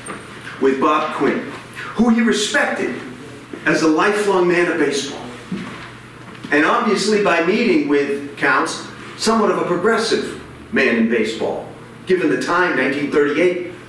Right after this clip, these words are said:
The Red Sox general manager didn't agree to meet with him, but Bob Quinn did.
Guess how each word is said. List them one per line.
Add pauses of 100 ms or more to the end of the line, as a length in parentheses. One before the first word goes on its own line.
(1900)
The
Red
Sox
general
manager
didn't
agree
to
meet
with
him, (360)
but
Bob
Quinn
did.